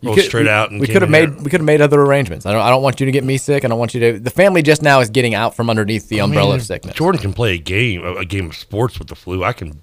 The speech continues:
Speaker 2: talk about sports with the flu, right? I mean,
Speaker 1: I don't care so much about your presence here as I do you
Speaker 2: Well, thanks.
Speaker 1: potentially infecting me with some sort of illness.
Speaker 2: <laughs>
Speaker 1: Don't get me wrong. I love having you here, uh, but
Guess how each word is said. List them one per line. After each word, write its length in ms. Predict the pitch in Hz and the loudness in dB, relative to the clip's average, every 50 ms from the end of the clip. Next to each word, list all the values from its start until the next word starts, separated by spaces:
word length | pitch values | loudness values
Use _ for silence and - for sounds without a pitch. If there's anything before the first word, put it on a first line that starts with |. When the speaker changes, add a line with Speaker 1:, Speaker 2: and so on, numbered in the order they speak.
| _ | _
Speaker 2:
talk 280 | - - - 123 135 - | -14 -8 -6 -6 -6 -6
about 240 | 90 78 78 73 - | -10 -12 -12 -12 -14
sports 360 | - _ - 80 76 - - | -18 _ -16 -16 -16 -16 -18
with 100 | - 73 | -20 -20
the 60 | 73 | -20
flu, 240 | 69 - 80 80 78 | -18 -14 -12 -12 -10
right? 280 | 76 76 87 101 120 - | -8 -10 -10 -10 -12 -16
I 40 | - | -18
mean, 220 | 85 76 76 80 - | -18 -18 -16 -8 -2
Speaker 1:
I 80 | - 170 | 0 2
don't 140 | 214 226 196 | 2 2 2
care 160 | - 196 180 | 2 2 2
so 100 | - - | 2 2
much 160 | 156 151 147 | 2 2 4
about 180 | 151 131 123 110 | 6 4 4 4
your 100 | 107 104 | 2 -4
presence 380 | - - 120 117 110 117 104 - | -2 0 0 0 0 -2 -8 -8
here 380 | - 104 107 113 113 117 120 - | -6 -2 0 2 2 2 0 -2
as 100 | - 107 | -4 -2
I 120 | 104 107 104 | 0 -2 -2
do 140 | 90 101 | -2 -2
you 460 | 107 107 107 107 104 95 101 110 117 117 | -2 0 0 -2 -2 -4 -2 -2 -2 -2
Speaker 2:
Well, 120 | 120 104 | -2 -4
thanks. 180 | - 98 131 135 120 | -2 0 0 0 2
Speaker 1:
potentially 440 | 98 135 131 - - 131 123 120 117 | 2 2 2 2 2 2 2 2 2
infecting 540 | 113 104 - - 110 110 107 - 127 120 117 | 2 0 0 0 0 0 0 0 -4 -2 0
me 240 | 113 117 117 113 113 | 2 2 0 0 -2
with 180 | 113 117 101 - | -4 -6 -6 -2
some 140 | - 123 | -2 -2
sort 220 | 117 - 123 117 113 | 0 2 2 2 2
of 80 | 104 | 4
illness. 420 | 107 110 113 113 117 120 - - - - - - - | 2 2 2 2 2 0 -2 -4 -6 -10 -10 -10 -8
Speaker 2:
<laughs> 180 | 190 170 - | -10 -8 -4
Speaker 1:
Don't 220 | 131 151 196 208 202 | 0 2 2 2 4
get 100 | 208 185 | 4 4
me 120 | 165 147 | 4 4
wrong. 360 | 131 127 135 139 113 98 92 | 4 6 6 6 6 4 4
I 60 | 95 107 | 2 2
love 220 | 117 123 127 117 | 4 4 4 4
having 300 | 120 123 123 113 120 117 | 4 4 4 4 0 -2
you 120 | 113 110 | -2 0
here, 320 | 104 107 104 107 107 107 - - _ - - - - - | 0 2 2 2 2 0 -2 -8 _ -20 -20 -20 -10 -2
uh, 220 | 110 110 104 104 107 | 2 4 4 4 4
but 460 | 107 95 - 123 117 110 107 107 - | 2 0 2 4 4 4 4 2 -2